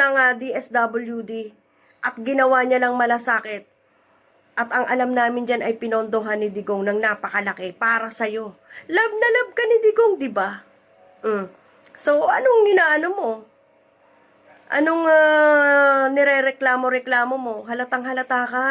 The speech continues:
Bongo. Alright? So, pakinggan natin ito. Ito po ay ayon dito sa balita ng, um,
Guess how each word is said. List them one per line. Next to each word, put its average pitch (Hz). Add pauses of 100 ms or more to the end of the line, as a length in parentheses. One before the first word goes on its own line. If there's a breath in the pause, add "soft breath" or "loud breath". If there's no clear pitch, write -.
(120)
Bongo. 220 (400)
Alright? 214 (320 loud breath)
So, 220
pakinggan 277
natin 262
ito. 196 (320 loud breath)
Ito 277
po 320
ay 254
ayon 269
dito 262
sa 262
balita 220
ng, 214 (140)
um, 202